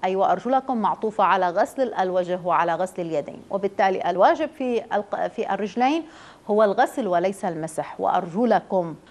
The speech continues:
والغسل إلى الكعبين بحيث يستوعب الكعبين ويدخل الكعبان في ضمن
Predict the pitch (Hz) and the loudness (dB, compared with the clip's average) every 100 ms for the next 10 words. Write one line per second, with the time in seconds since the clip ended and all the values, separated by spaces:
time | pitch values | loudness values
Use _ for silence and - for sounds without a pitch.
0 | - 220 214 294 - 220 - 214 202 214 | 0 2 4 4 2 -2 -2 -2 0 2
1 | 180 190 233 311 294 202 - 226 214 220 | 2 4 2 2 -2 -4 -6 -6 -6 -8
2 | 208 - 190 180 - 311 262 202 190 196 | -10 -6 -6 -4 0 2 2 0 -2 -2
3 | 196 175 180 240 285 311 220 101 196 233 | 0 2 2 2 2 0 0 -2 0 -2
4 | - 262 233 196 214 180 180 208 220 214 | -2 -2 -2 0 2 2 2 2 0 -2
5 | - 190 175 220 214 202 | -8 -8 -2 0 0 -2